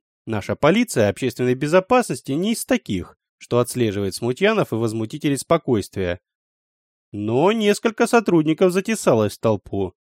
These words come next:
Если это будет только беспорядки, в крайнем случае погромы, разговор один. Покушение на общественный порядок — это пока ещё не так страшно.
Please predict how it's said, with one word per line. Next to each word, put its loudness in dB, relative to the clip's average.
Если 0
это 2
будет 2
только 0
беспорядки, 2
в -20
крайнем 2
случае 2
погромы, 2
разговор 2
один. -2
Покушение 0
на 4
общественный 0
порядок — 4
это 2
пока 4
ещё 0
не -2
так 2
страшно. -2